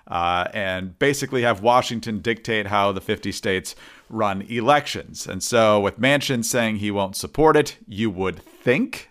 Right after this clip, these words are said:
that no Republicans would, uh, get in the way of that bill dying. Uh, so that's the good news, Jim. Uh, anytime Manchin is breaking our way, we'll take it.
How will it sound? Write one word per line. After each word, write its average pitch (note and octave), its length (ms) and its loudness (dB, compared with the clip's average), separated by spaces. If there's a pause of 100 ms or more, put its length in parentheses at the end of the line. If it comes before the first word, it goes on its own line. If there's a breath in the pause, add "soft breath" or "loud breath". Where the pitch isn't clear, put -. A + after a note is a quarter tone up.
(120)
that A#2 260 4
no A#2+ 260 4
Republicans C3+ 760 2 (340 loud breath)
would, A#2 300 2
uh, A2 280 4 (200)
get B2+ 160 4
in B2 120 -2
the A2+ 100 0
way A#2 280 2
of A#2 200 -2
that G#2+ 260 2
bill G#2+ 220 -2
dying. B2+ 640 2 (300 loud breath)
Uh, G#2+ 200 2
so A#2+ 120 -2
that's E3 220 4
the C3 100 0
good G#3 240 2
news, A#2 240 0
Jim. D#3 400 0 (120)
Uh, G#2 400 4
anytime B2 480 -2
Manchin A2 360 0
is F#2 100 -6
breaking A#2+ 380 0
our G#2 140 4
way, G#2 180 4
we'll A#2+ 160 -4
take D3+ 280 2
it. E3+ 180 4